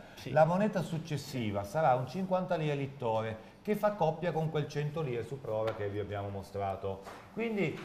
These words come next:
Speaker 2: è un, di nuovo un momento importante. Ma, eh, Lorenzo, ma mi vuoi i, i, così, i, confondere con la storia? No, la storia, sapete perché? Eh, io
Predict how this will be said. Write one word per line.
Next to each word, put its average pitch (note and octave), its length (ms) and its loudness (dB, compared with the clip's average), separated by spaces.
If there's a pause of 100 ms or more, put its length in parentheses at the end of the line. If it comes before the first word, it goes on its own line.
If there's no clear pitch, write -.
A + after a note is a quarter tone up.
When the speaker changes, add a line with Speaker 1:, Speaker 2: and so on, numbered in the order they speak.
(120)
Speaker 2:
è E3+ 80 -2
un, F3+ 140 -2
di F3+ 60 -2
nuovo A3 220 2
un F#3+ 60 2
momento D#3+ 400 0
importante. A2+ 840 -2 (240)
Ma, F3+ 340 2
eh, D3 440 2
Lorenzo, E3 340 2
ma C#3+ 100 -2
mi D3 120 0
vuoi E3 500 0 (200)
i, C#3 340 -4
i, A#2 80 -10
così, C#3 260 -2
i, A#2 880 -4 (400)
confondere C#3+ 600 -2
con B2 100 -2
la A2 100 -6
storia? G#2 380 0
No, A2+ 240 -4 (420)
la C3+ 120 -6
storia, G#2 340 -4
sapete A2+ 380 -6
perché? F2+ 440 -8 (320)
Eh, - 100 -14 (500)
io D3+ 360 -2